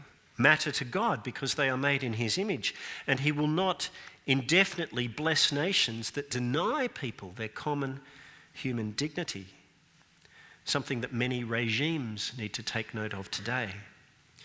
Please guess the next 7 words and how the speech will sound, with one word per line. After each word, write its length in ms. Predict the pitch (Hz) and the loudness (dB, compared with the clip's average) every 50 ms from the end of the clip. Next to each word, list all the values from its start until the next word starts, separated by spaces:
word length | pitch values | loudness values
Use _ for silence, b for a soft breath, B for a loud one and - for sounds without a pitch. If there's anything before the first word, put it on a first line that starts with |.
| B B B B B B B B | B B B B B B B B
Now 160 | - 143 143 143 | 6 6 8 8
go 180 | 139 143 135 | 8 8 6
north 540 | 135 139 139 165 196 208 185 156 - - - | 6 6 6 6 6 6 4 2 0 -4 -4
up 180 | 135 120 - 151 | -6 -4 -2 2
Israel's 400 | 143 139 - 160 139 139 - - | 2 4 4 4 4 2 2 0
coast 680 | - - - 220 214 160 - - - - - - - | -2 0 2 2 4 4 2 2 0 0 -2 -2 -2
to 420 | - - 151 147 143 143 143 143 | 0 0 2 2 0 0 -2 -4